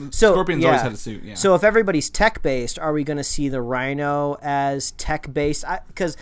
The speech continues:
Speaker 1: in the comics, he kind of, he is, I don't know, is he, like, an actual Rhino in the comics? Because I know he's had different origins, and sometimes he's just in, like, a,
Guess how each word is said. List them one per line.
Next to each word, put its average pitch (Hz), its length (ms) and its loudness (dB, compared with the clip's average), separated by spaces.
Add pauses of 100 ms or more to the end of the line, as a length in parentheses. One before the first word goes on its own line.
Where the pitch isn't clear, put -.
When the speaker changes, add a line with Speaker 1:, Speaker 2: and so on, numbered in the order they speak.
(200)
Speaker 1:
in 190 80 -4
the 175 80 -2
comics, 240 460 -2
he 214 100 2
kind 170 280 0
of, 139 200 0 (240)
he 156 240 -6
is, 180 500 0 (540)
I 262 80 -4
don't 320 160 0
know, 233 160 2
is 208 220 4
he, 285 180 0
like, 247 140 -2
an 214 60 -4
actual 185 360 -2
Rhino 156 340 4
in 156 80 0
the 135 60 -2
comics? 156 500 0
Because 139 320 0
I 143 80 2
know 156 220 2
he's 151 240 -4
had 143 180 -2
different 139 320 -4
origins, 127 760 0 (460)
and 135 160 -2
sometimes 202 520 4
he's 175 180 0
just 175 260 0
in, 165 140 2
like, 143 200 2
a, 135 140 2